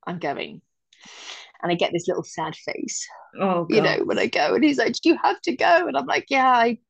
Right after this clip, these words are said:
Speaker 1: I, I really do, you know, I, I need to go.
Speaker 2: Yeah.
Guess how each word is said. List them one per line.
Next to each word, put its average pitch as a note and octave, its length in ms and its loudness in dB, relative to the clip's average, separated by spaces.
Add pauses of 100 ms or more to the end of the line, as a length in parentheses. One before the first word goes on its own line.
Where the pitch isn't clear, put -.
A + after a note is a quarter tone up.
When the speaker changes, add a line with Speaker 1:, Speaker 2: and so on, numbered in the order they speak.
(100)
Speaker 1:
I, A#3 340 0
I A3 120 -2 (100)
really D#4+ 280 4
do, A3+ 520 2
you E3+ 140 -8
know, C4+ 300 -4
I, A#3 200 -2 (120)
I G3+ 100 -2
need F4+ 180 -2
to G#3+ 100 -8
go. A#3+ 400 -2 (140)
Speaker 2:
Yeah. A#3 240 4